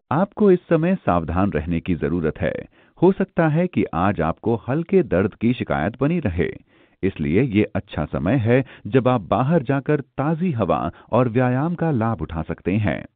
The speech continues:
आपका खान-पान ठीक है, मगर लापरवाही के कारण आपको परेशानी हो सकती है। राशि सिंह, ओवरव्यू। आप में से वो लोग जो अपने परिवार से दूर रह रहे थे, अपने परिवार के साथ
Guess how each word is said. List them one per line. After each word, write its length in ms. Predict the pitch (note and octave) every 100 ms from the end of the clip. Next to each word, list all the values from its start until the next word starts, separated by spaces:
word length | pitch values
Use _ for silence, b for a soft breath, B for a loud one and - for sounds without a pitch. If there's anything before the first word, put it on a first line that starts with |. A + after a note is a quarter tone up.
| _ _
आपका 400 | F#2 G2 - E2+
खान-पान 640 | E2+ - G2+ C3 C3 B2+ C3
ठीक 320 | C3+ - G3
है, 300 | - D#2 - B B -
मगर 220 | C#3+ E3
लापरवाही 640 | D#3 D3+ D3+ C#3 C3+ E3
के 160 | F#3 D#3
कारण 340 | A2+ G#2 C#3+
आपको 300 | G#2+ D#2 -
परेशानी 600 | C#3 D#2+ D#2 - D2+ F#2+
हो 160 | F2+ D#2+
सकती 360 | - - F2 E2
है। 300 | E2 - - _ - - _ _ _ _ _ _ _ -
राशि 440 | A2 D3+ C#3 D3+
सिंह, 500 | - E3+ B2+ D2 C2+ - _ _ -
ओवरव्यू। 640 | D#3+ E3 B2+ F2 G#1 - _ _ - - _ _ _ -
आप 280 | D#3+ G#3 E3+
में 140 | F3+ -
से 120 | E3+
वो 280 | E2 A2 F3
लोग 360 | F#2+ A1 B1 b -
जो 180 | G#2+ C#3+
अपने 220 | C3 B2
परिवार 480 | - F2 D#2+ A2 C3+
से 200 | - B2+
दूर 300 | E2+ C3+ E3+
रह 180 | D#3+ D#3
रहे 240 | D3 D3
थे, 340 | - D#2 - b b -
अपने 260 | - G2+
परिवार 480 | F2+ E2+ D#2 F#2+ C3
के 180 | - G#2+
साथ 260 | - A2